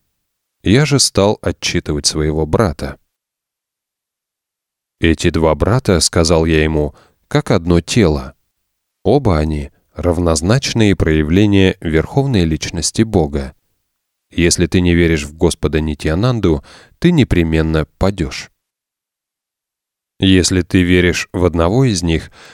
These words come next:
то непочтительно относишься к другому. Ты следуешь логике, которая называется «принимать половину курицы». Примечание. Один глупый крестьянин решил, что сэкономит, если отрежет курице голову, которую ему приходилось кормить,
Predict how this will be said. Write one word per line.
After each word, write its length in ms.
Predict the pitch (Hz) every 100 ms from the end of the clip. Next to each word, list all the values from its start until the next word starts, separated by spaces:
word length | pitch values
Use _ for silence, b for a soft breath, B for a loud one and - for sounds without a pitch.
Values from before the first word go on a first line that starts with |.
| B
то 100 | -
непочтительно 880 | 147 165 101 90 - 123 120 107 92
относишься 560 | 85 87 78 80 - 80
к 60 |
другому. 680 | 78 98 120 107 80 71 65 _ _ _ _ _
Ты 160 | 92
следуешь 540 | 85 101 98 90 85 -
логике, 520 | 113 127 90 - 80
которая 460 | - 87 156 165 123
называется 720 | 98 95 92 95 90 - 82
«принимать 640 | - 92 95 104 139 143 -
половину 560 | 98 85 78 76 76
курицы». 680 | - - 120 82 - - 67 _ _ _ _ _ _ _ _ _ _ _ _ _ _ _
Примечание. 840 | - 85 107 120 - 76 71 69 67 _ _ _ _ _ _ _ -
Один 320 | 78 85 82
глупый 360 | 85 85 80 76
крестьянин 760 | - 78 - 123 123 113 101 -
решил, 500 | 98 90 95 - 143
что 220 | - 98
сэкономит, 640 | - 85 - 98 131 123 -
если 320 | 120 - 101
отрежет 480 | 85 87 90 85 -
курице 460 | - 76 76 -
голову, 520 | 76 90 123 110 107 98
которую 520 | - 82 85 82 80
ему 200 | 80 80
приходилось 580 | - 76 80 78 73 -
кормить, 540 | - 73 92 131 -